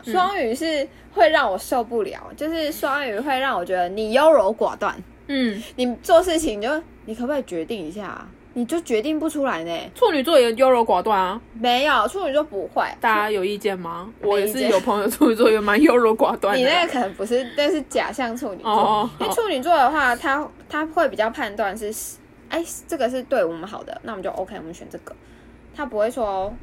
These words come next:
Speaker 2: 选择做梦，做梦那一类型的。
Speaker 1: 嗯。
Speaker 2: 但双鱼座人比较容易爱做梦。
Speaker 1: 嗯。
Speaker 2: 因为比如说像我妈，我妈其实是双鱼座。
Speaker 1: 嗯。
Speaker 2: 然后你看我们一起出去买个东西，我看到这个东西，她讲说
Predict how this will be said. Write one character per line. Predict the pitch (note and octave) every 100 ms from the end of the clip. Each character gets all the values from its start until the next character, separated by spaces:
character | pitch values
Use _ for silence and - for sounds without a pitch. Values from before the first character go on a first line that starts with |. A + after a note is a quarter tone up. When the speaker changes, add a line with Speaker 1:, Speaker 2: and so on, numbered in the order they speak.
| -
Speaker 2:
选 | - F3+
择 | E3
做 | F3+ A3
梦， | G3+ -
做 | - G3+
梦 | F#3+ F3+
那 | F3+
一 | F3 F3+
类 | E3+
型 | - - -
的。 | A#1+ -
Speaker 1:
嗯。 | B3+ B3 A#3+
Speaker 2:
但 | F4+
双 | A4 D#4 C4+
鱼 |
座 | C4 C4
人 | F3+ E3+
比 | F3
较 | F#3+ A#3 A3
容 | F3 F#3
易 | G3+ F3 D3+
爱 | G3
做 | F#3 A3 G#3
梦。 | G#3 F#3+ - - - -
Speaker 1:
嗯。 | C4+ A#3 G#3
Speaker 2:
因 | C#4
为 | F#4+
比 | D#4
如 | C#4
说 | E4
像 | E4 D#4
我 | F#3+
妈， | G3 F#3+
我 | F#3+
妈 | G#3+ B3+
其 | C#4 G3+
实 | G3
是 | G#3+ G#3 G#3 - -
双 | - G3+ F#3+
鱼 | C#3
座。 | - F#3 - -
Speaker 1:
嗯。 | A#3+ G3+
Speaker 2:
然 | A3+
后 | C#4 C#4 C4 -
你 | G#3
看 | G#3+ C#4
我 | G3
们 | F#3+
一 |
起 | C4
出 | F#3 A3
去 |
买 | B3+ G#3
个 | C#3
东 | C3 F3+ G3
西， | G#3 F#3
我 | F3+
看 | C#4+
到 | C4 A#3
这 | G#3+
个 | G#3
东 | F#3 F#3+
西， | A#3+
她 | C4
讲 | B3+
说 | C#4